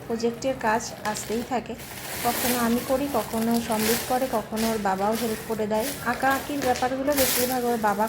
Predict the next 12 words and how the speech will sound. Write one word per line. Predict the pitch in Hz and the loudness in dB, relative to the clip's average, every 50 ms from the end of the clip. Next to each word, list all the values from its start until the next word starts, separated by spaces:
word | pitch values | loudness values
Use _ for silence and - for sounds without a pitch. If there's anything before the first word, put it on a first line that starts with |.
| 220 | 0
করে | 214 202 185 190 | -2 -2 -2 0
দেয়, | 185 190 190 294 - - - - - - - - - - - | 0 0 -2 -2 -4 -8 -14 -14 -14 -14 -14 -14 -12 -8 -4
আর | - 214 214 214 202 202 - - | -4 -2 0 0 -2 -2 -2 -2
এই | 226 247 240 | -2 -2 -2
ধরনের, | 262 262 233 233 240 247 254 254 254 247 247 233 | -2 -2 -2 -2 -2 0 2 2 2 2 0 -2
আহ, | - - - 220 226 226 220 220 214 220 220 220 208 - - - 214 220 | -6 -6 -4 -2 -2 0 0 0 0 0 0 0 -2 -4 -4 -4 -2 -2
মানে | 220 220 220 220 - | 0 0 -2 -2 0
কাজ | - 220 226 208 - | 2 2 2 2 0
সেগুলো | - - - - 202 208 208 208 226 | -4 -6 -6 -6 -6 -4 0 0 2
অনেকটা | 220 214 214 202 - - 220 | 2 2 0 -2 -2 -4 -4
ক্ষেত্রে | 208 - 220 - 202 226 | -4 -4 -4 -4 -2 0
আমি | 233 214 202 208 214 220 226 | 0 0 2 2 2 0 0